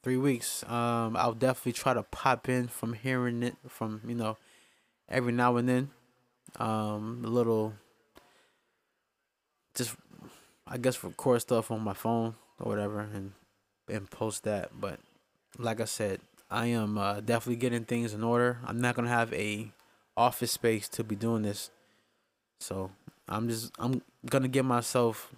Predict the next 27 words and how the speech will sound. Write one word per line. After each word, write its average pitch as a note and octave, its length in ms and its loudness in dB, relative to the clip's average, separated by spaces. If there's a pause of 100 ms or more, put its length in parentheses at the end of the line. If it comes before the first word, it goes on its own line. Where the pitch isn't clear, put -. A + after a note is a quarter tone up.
a G2 140 -6
few - 300 -2
weeks B2 340 -2
to G2+ 360 -2
get A2+ 200 0 (240)
things A2 540 -4 (960)
sorted A#2 380 4
out, G2 220 0 (420)
you G#2+ 100 -4
know, G#2+ 260 -4
so. - 240 -14 (1900)
And B2 100 2
one D#3 140 6
thing C#3+ 240 2
I C3 60 6
wanna C3 240 2
leave C3 360 4
with B2+ 360 -2 (100)
you A#2 180 0
all A2+ 200 4
here, G2 260 -6 (100)
okay? A#2 240 -2 (2000)
We B2 100 4
all C#3 160 8
have C3+ 240 4
one A#2+ 320 0
life. G#2 280 -2